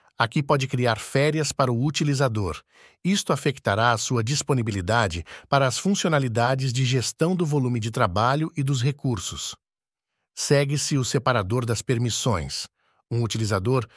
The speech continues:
pode ser administrador ou não administrador.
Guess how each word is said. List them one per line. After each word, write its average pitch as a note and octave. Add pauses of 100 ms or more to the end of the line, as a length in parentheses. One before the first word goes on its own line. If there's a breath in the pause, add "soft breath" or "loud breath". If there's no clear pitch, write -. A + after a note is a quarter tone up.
(200 loud breath)
pode C#3
ser C#3+
administrador C3+ (320 soft breath)
ou F3+
não D3+ (160)
administrador. C3+